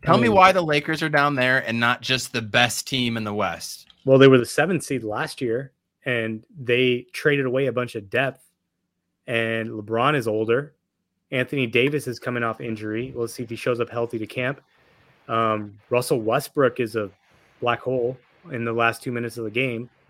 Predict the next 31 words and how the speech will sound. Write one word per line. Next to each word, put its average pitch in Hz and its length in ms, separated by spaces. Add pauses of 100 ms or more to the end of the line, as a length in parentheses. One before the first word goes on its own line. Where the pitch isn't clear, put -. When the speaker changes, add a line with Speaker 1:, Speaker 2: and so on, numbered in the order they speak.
(680)
Speaker 2:
So, 135 880
I 151 60
mean, 151 160
they 165 140
really 180 340
needed 131 280
K 123 180
C 117 180
P. 113 240
Like, 107 160
they 127 80
could, 175 200
I 147 140
can't 160 340
believe 131 300
they 117 140
gave 120 160
up 113 120
K 120 140
C 113 200
P 117 280
in 104 60
that 104 160
trade, 104 260 (800)
um, 101 420
'cause 120 180
they 127 120
really 120 320
needed 120 260
him. 147 320 (640)
And 113 340